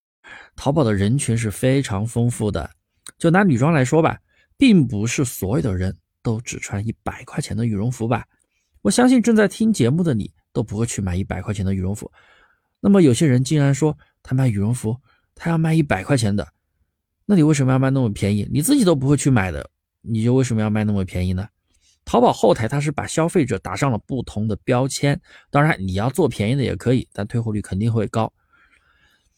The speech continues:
那么打上了不同的消费层级，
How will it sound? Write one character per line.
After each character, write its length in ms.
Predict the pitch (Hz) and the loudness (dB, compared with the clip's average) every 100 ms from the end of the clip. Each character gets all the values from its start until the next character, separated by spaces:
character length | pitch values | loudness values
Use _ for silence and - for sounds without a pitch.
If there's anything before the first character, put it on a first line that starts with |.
| _ _ - - | _ _ -16 -2
那 40 | |
么 140 | 156 117 | 0 2
打 160 | 101 | 0
上 160 | 98 135 | 0 0
了 60 | 120 | 0
不 120 | 131 | -2
同 140 | - | -4
的 100 | 113 | -4
消 160 | 98 131 | -2 -2
费 140 | 143 | -2
层 400 | 123 - 104 170 | -4 -4 0 0
级， 300 | 196 104 101 | 0 -4 -6